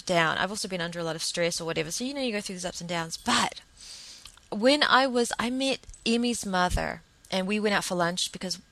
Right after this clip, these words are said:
we came up, she, um, Emmy's doing, um, animation, and she came up to Auckland. Anyway, when I told them about the, this, this person who had said to me, "Is it, is it okay to kill and, and eat the chickens?" Emmy's mother gave me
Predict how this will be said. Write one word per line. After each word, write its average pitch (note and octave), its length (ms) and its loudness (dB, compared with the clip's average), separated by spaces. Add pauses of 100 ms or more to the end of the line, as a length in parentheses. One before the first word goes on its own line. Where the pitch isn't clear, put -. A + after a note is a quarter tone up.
we F3+ 380 -4
came F#3 240 -2
up, - 120 -6
she, - 180 -4 (240)
um, F3+ 180 0
Emmy's G#3 240 -2
doing, F3+ 240 -4
um, D#3+ 280 -4
animation, E3+ 540 -2
and F3 120 -4
she - 100 -2
came F#3+ 160 -10
up F3+ 100 -10
to - 120 -8
Auckland. - 160 -8
Anyway, D#3+ 280 -8 (960)
when B3 180 2
I C4 120 6
told C#4 400 -2
them G#3+ 300 0
about E3+ 400 -2
the, E3 260 -4 (220)
this, - 180 -6
this - 220 -8
person F#3 420 -2
who F3+ 80 -6
had F3+ 140 -2
said F3 180 -4
to - 120 -6
me, D#3+ 400 -4 (500)
"Is F3 100 -6
it, F3 160 0
is E3+ 160 -4
it E3+ 60 2
okay E3 340 0
to D#3+ 80 -2
kill E3 320 0
and, D#3+ 180 -6
and D#3 140 -8
eat D#3 120 -10
the E3 60 -10
chickens?" - 680 -4
Emmy's D4 260 0
mother A#3+ 220 2
gave F#3+ 220 2
me E3 320 -4